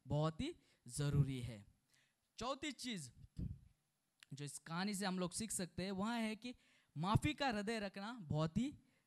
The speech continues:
ज़रूरी है। ठीक है, यूसुफ उस खड्डे में डाला गया था, जब वो सत्रह साल का था,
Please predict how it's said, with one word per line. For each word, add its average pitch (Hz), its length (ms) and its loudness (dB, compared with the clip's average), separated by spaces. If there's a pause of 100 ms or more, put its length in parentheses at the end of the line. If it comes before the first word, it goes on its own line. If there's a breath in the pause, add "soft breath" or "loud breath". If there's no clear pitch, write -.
ज़रूरी 135 580 2
है। 117 560 -2
ठीक 185 140 -4
है, 233 140 -6 (580 loud breath)
यूसुफ 294 420 -2
उस 294 160 -4
खड्डे 226 380 -2
में 294 320 -2 (240)
डाला 196 260 0
गया 196 180 0
था, 170 120 -4
जब 170 140 -2
वो 170 100 0
सत्रह 185 280 -4
साल 196 280 0
का 190 160 -6
था, 175 300 -6